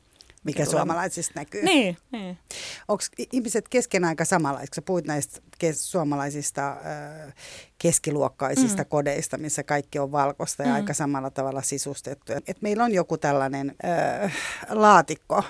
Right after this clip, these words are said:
Speaker 2: mihin me yritetään sit, niinku, kuulua tai liittyä.
Speaker 1: Mm,
Speaker 2: Ketkä sit
Speaker 1: mm.
Speaker 2: yrittävät, kenellä sit on valkoiset kodit ja
Speaker 1: Niin,
Speaker 2: muuta.
Speaker 1: niin. Ja se on, se on mun mielestä tosi, niin kun, ymmärrettävää, että esimerkiksi, no mä oon ollut lapsi kahdeksankymmentäluvulla ja me paljon käytiin,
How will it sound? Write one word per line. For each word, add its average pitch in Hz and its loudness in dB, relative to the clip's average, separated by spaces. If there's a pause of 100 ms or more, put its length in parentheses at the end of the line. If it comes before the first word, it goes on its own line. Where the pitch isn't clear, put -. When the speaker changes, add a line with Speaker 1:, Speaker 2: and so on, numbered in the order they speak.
Speaker 2:
mihin 170 0
me 156 2
yritetään 156 0
sit, 147 -4
niinku, 143 -6
kuulua 147 0 (100)
tai 135 -2
liittyä. 139 2
Speaker 1:
Mm, 262 6
Speaker 2:
Ketkä 165 2
sit 247 2
Speaker 1:
mm. 233 -4
Speaker 2:
yrittävät, 113 -6
kenellä 160 -2
sit 175 -4
on 185 2
valkoiset 127 -6
kodit 220 -10
ja 254 2
Speaker 1:
Niin, 262 4
Speaker 2:
muuta. 240 -4 (340)
Speaker 1:
niin. 247 -2 (380)
Ja 226 -2
se 240 6
on, 233 2
se 233 4
on 247 6
mun 294 8
mielestä 262 4
tosi, 226 0 (100)
niin 202 -2
kun, 190 -2 (680)
ymmärrettävää, 160 2
että - -8
esimerkiksi, 175 -4
no 208 0
mä 226 2
oon 240 2
ollut 220 4
lapsi 190 4
kahdeksankymmentäluvulla 190 0
ja 190 2
me 165 0 (240)
paljon 165 0
käytiin, 160 -4